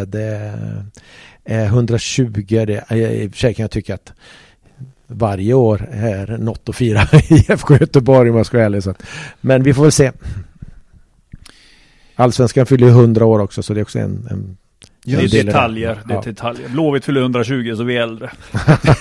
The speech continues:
Speaker 1: <laughs>
Speaker 3: En större fråga. Ja, men härligt. Vi protokoll för tjugofemtusen, Olsson, från Håkan Mild.
Speaker 2: Ja, ehm, är det möjligt att lösa det genom att bygga om, eh, gamla?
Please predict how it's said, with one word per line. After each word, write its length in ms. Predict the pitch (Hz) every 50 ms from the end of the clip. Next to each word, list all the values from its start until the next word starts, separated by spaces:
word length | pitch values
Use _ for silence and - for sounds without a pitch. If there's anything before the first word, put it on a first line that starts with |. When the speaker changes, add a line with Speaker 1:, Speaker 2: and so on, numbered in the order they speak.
| 165 156 - - - 147 - -
Speaker 1:
<laughs> 0 |
Speaker 3:
En 220 | - 190 170 165 135
större 360 | - - 117 113 135 143 135
fråga. 520 | - 170 170 147 123 120 196 113 117 107 - - - - - - - - - - - - - - - - - - -
Ja, 120 | 147 151
men 100 | 160 175 175
härligt. 220 | 185 175 156 147
Vi 180 | 147 170 170 156
protokoll 500 | - - - - - 143 - 190 180 143
för 500 | - - - 151 147 147 151 147 151 -
tjugofemtusen, 960 | - - - 170 - - 185 156 135 135 - - 175 139 113 104 - - 127 131
Olsson, 480 | 127 123 117 - - 135 143 165 170
från 160 | - - 160 147
Håkan 280 | 135 127 - 147 143
Mild. 220 | 139 120 131 156 - _ _ _ _ _ _ _ _ _ _ _ _ _ _ _ _ _ _ _ _ _ _
Speaker 2:
Ja, 440 | - 107 104 98 110 117 120 135 147 - - - -
ehm, 1000 | 135 131 131 131 131 127 127 127 127 123 123 120 120 120 117 110 110 104 85 - _ -
är 120 | 151 147 135
det 60 | 139
möjligt 380 | 151 160 147 123 117 123 -
att 60 | 165 175
lösa 260 | 190 165 - - 143
det 100 | 139 131
genom 280 | 117 117 120 127 123
att 80 | 123 117
bygga 200 | 120 127 113 120
om, 320 | 123 117 110 110 107 110 113
eh, 160 | 107 107 113
gamla? 380 | 113 117 113 107 101 98 127